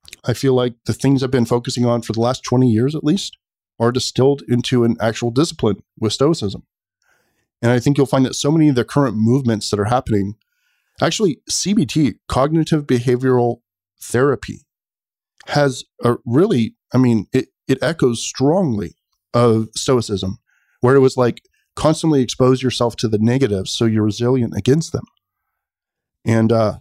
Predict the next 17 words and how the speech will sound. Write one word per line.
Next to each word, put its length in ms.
yeah, 240
so 160
much 240
of 140
the 80
stuff 280
is 120
just 240
rediscovering 560
what 120
the 60
Stoics 400
and 100
Cynics 380
were 80
talking 380
about, 260